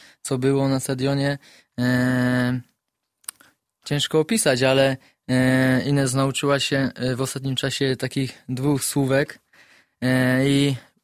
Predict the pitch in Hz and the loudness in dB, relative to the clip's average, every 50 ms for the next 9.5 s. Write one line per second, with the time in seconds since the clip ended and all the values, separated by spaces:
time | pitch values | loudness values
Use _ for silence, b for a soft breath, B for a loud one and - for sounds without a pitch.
0 | _ _ _ _ _ _ _ _ _ _ - 123 135 139 147 147 147 135 139 135 | _ _ _ _ _ _ _ _ _ _ -2 2 2 2 2 2 0 0 0 2
1 | 139 139 139 - - 139 139 135 139 139 135 131 135 131 - - 139 - - 135 | 2 2 2 0 -2 -2 0 2 2 0 2 0 -2 -2 -2 -6 -6 -6 -4 -2
2 | 135 131 135 143 143 143 139 139 135 139 135 - _ _ _ _ _ - 123 - | 0 0 0 -2 -2 -2 -2 -2 -4 -4 -6 -8 _ _ _ _ _ -10 -6 -4
3 | 135 135 127 143 139 135 131 - - 175 143 - - 117 107 - _ - 127 - | -2 0 0 2 2 2 0 0 -2 -4 -4 -4 -4 -8 -8 -8 _ -8 -4 -4
4 | 135 131 135 143 131 127 131 143 143 139 135 135 143 151 - - 147 143 143 147 | -2 -2 -2 -2 -2 -2 -2 0 0 0 2 0 -2 -2 -2 -2 -2 -2 -2 -2
5 | 143 - 147 139 143 143 143 139 - b b b b b 139 127 139 143 143 143 | -2 -2 -2 0 0 0 0 0 -4 b b b b b -2 0 2 2 2 2
6 | 135 - _ _ - 156 143 - 139 117 127 120 - 123 - 131 127 127 127 127 | 0 -4 _ _ -4 -4 -2 -2 -4 -4 -4 -6 -6 -6 -4 -2 0 0 0 -2
7 | - 131 - - 135 135 131 131 127 - 135 127 123 120 b b b b b b | -4 -6 -6 -4 -4 -2 -2 -4 -4 -4 -4 -6 -6 -8 b b b b b b
8 | b b b b - 131 - - 135 135 135 139 131 - - 165 139 123 113 110 | b b b b -6 -4 -2 0 2 2 2 2 0 0 2 2 2 0 0 -2
9 | 113 117 120 120 123 127 127 131 131 127 | -2 0 0 2 2 2 2 2 0 -2